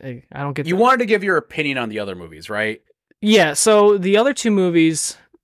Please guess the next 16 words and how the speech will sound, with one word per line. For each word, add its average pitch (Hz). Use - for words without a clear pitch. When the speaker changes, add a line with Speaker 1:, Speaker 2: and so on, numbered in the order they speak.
Speaker 1:
aside 190
from 175
the 160
fact 139
that 120
it 139
doesn't 131
have 120
Shia 107
LaBeouf 92
in 73
it, 71
uh, 120
is 127
just -
not 85